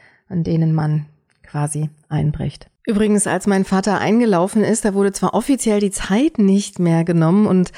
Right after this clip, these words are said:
man hatte auch schon begonnen abzubauen, aber wir haben dann hinterher dem Veranstalter des Rennsteiglaufs geschrieben und, ähm, haben ihm geschrieben, was für eine große Bedeutung dieser Lauf für meinen Vater hatte.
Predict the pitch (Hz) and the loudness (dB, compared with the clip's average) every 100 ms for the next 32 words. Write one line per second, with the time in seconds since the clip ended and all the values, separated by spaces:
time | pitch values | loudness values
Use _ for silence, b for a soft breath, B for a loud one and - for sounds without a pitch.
0 | B B B - 185 185 214 151 175 - | B B B 0 2 2 0 0 0 -2
1 | - 190 185 180 175 180 180 190 - - | -2 2 2 0 0 0 0 -2 -6 -6
2 | 180 151 185 202 180 202 190 185 190 185 | 0 2 2 2 0 0 0 0 2 2
3 | 185 175 196 208 202 180 180 170 170 180 | 2 2 0 0 0 0 0 -2 -2 0
4 | 233 - 214 190 185 - 180 196 190 185 | 0 0 -2 -2 -6 -4 -4 -4 -4 -4
5 | 180 _ - 175 165 180 - B B B | -6 _ -6 -2 -2 -4 -12 B B B
6 | B - 180 - 220 220 226 202 - 185 | B -6 -4 -2 0 2 2 2 2 2
7 | 185 - - 175 175 170 170 - 185 180 | 2 -2 -6 -2 0 -2 -4 -6 -2 -2
8 | - 180 180 175 175 180 - 202 196 185 | 0 0 0 -2 -2 -4 -4 -2 0 0
9 | 180 175 - 190 180 180 - 214 - 208 | 0 -4 0 0 2 0 0 0 0 -2
10 | 185 165 190 214 180 175 160 151 165 - | 0 0 2 0 0 0 0 0 -4 -4
11 | 165 156 - 151 180 165 151 - 175 | -2 -4 -4 -6 -4 -4 -4 -4 -6